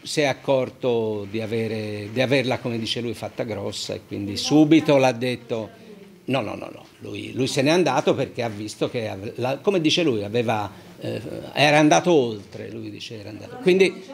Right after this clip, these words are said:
insisto, insisto col dire che è persona, ehm, io ecco, ho grosse difficoltà a dire che,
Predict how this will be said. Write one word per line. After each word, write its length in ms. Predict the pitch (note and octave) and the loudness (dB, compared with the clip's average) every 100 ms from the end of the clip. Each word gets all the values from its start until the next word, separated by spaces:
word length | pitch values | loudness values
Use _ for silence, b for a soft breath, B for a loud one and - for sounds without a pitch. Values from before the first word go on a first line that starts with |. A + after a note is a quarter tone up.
| - | -8
insisto, 720 | G3 F#3+ F#3+ B3+ - A3+ G3+ - | 0 0 2 0 2 2 0 -2
insisto 440 | E3+ E3 A3+ G#3+ | -4 -4 -6 -6
col 200 | F3+ F3 | -4 -4
dire 300 | D#3+ G3 F3 D#3+ | 2 2 2 0
che 420 | D#3+ C#3+ C#3 - | 0 0 -2 -4
è 120 | C#3 | -8
persona, 760 | - C#3+ - F3 E3 D3+ C3 - - | -6 -8 -4 -2 0 0 -2 -8 -12
ehm, 280 | C3+ B2+ B2 - - - - | -10 -8 -10 -14 -20 -20 -10
io 160 | E3 F3 | 0 4
ecco, 400 | C#3 - A2 A2+ | 2 0 -8 -8
ho 140 | - A2+ | -12 -4
grosse 320 | C3+ - C3 | -2 -2 -6
difficoltà 480 | B2 B2 A#2 C3+ D3 | -8 -4 -2 0 0
a 60 | |
dire 260 | A2 A#2+ G2+ | -2 -8 -8
che, 200 | A#2 | -10